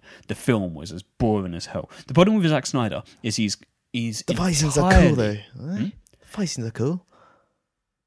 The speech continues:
Speaker 1: If you watch them in condensed bits, yeah, they're quite cool. But seriously, the whole film is one big fight scene.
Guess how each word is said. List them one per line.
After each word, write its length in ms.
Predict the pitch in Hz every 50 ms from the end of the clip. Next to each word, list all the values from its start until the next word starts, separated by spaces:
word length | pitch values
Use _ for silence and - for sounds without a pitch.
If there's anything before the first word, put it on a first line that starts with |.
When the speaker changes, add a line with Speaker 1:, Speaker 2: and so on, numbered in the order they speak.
| _ _ _
Speaker 1:
If 160 | 160 - 220
you 80 | 240
watch 200 | 247 254 262 -
them 120 | - 220 196
in 220 | 180 175 165 160 - _
condensed 580 | - 160 147 135 156 156 147 127 - - -
bits, 380 | _ 143 98 - - - - -
yeah, 260 | 131 131 151 127 92
they're 120 | 87 95 -
quite 260 | - - 107 - -
cool. 240 | - 131 - - - - - - _ _
But 240 | - - - 135 -
seriously, 300 | - 190 180 - - 101
the 80 | 104
whole 340 | - - - - 170 151 147
film 380 | 139 - - 175 139 98 90 -
is 140 | - 107 113
one 240 | 127 127 123 120 113
big 180 | 107 110 101 -
fight 280 | - 147 156 - 139
scene. 280 | - - 85 78 87